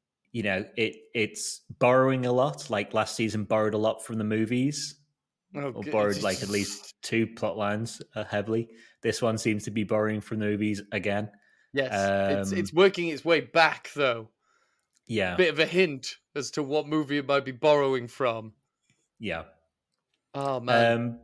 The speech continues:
Speaker 1: but it, it's, it's so nice. Like, a lot of this, it's like, uh, I don't know whether it's a direct response or to, like, season one and season two, where people are just like, "Oh, why,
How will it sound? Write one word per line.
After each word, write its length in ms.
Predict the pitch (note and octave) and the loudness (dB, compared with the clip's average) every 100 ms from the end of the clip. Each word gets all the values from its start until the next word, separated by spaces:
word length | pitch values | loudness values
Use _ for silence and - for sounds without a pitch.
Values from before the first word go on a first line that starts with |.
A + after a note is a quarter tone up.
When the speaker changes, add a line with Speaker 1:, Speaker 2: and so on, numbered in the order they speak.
| - _ _ _ _ _ _ | -20 _ _ _ _ _ _
Speaker 1:
but 100 | D3+ | 4
it, 100 | E3+ | 4
it's, 240 | D3+ - F#3+ | 0 -2 0
it's 160 | D3+ - | -2 2
so 200 | F3 E3+ | 4 6
nice. 340 | D3+ D3+ C3+ | 4 0 2
Like, 260 | C3+ - - - - | 0 0 -8 -12 -2
a 60 | A#2 | 2
lot 180 | C3+ | 4
of 80 | C#3 | 4
this, 260 | B2 A#2 A#2+ | 4 2 -2
it's 220 | A2 - | -8 -4
like, 360 | G#2+ G#2 - A2 | -2 -2 -6 -6
uh, 280 | G2+ G2+ - | -4 -4 -4
I 80 | A#2 | -2
don't 160 | C#3+ C#3 | -2 0
know 100 | C3+ | 2
whether 260 | A#2+ A2+ | 0 0
it's 140 | A2 - | -4 -4
a 40 | |
direct 460 | F2+ G2 G2 G2+ - | -4 0 0 0 -4
response 680 | G2 - G2 F2+ D#2+ - - _ _ _ _ _ | -8 -4 -4 -4 -8 -12 -14 _ _ _ _ _
or 640 | G2+ G2+ G2 G2 F#2+ F#2+ - _ _ _ _ _ _ _ _ _ C#3+ - - _ | -2 0 0 0 -2 -4 -16 _ _ _ _ _ _ _ _ _ -14 -14 -20 _
to, 140 | - B2+ | 0 2
like, 200 | A2+ - | 2 0
season 400 | - A#2 G#2+ G2+ | 0 0 0 -2
one 140 | G#2 | -2
and 120 | G2 - | -4 -4
season 360 | A2 F#2 F2+ | -4 -4 -6
two, 360 | F2+ G#2+ F#2+ E2+ | -6 -4 -4 -4
where 160 | G2+ F#2+ | -2 -2
people 340 | - G2 G2+ | -2 -4 -4
are 40 | F#2+ | -4
just 220 | G2+ - | -6 -8
like, 220 | G2+ - - _ - | -8 -8 -14 _ 0
"Oh, 300 | D3+ C3+ A2+ | 2 4 2
why, 240 | A#2 C#3+ | 0 0